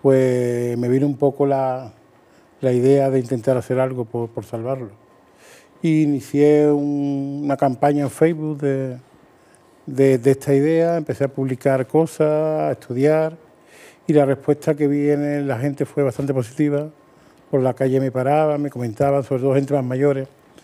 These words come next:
que recordaban aquello, porque Santa Eulalia, o Santa Olalla, como llamamos aquí, eh, siempre ha estado rodeado de un cierto halo de, de misterio, de leyenda.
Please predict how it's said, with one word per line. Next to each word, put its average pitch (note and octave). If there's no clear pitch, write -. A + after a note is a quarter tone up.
que C#3+
recordaban C3
aquello, C#3
porque C3
Santa B2
Eulalia, D3+
o C3+
Santa A#2+
Olalla, C3+
como C3
llamamos C3+
aquí, D3
eh, D3
siempre D3
ha -
estado D3
rodeado D3
de C#3+
un C#3+
cierto C#3+
halo D3
de, C3
de A#2+
misterio, G#2+
de B2
leyenda. A#2+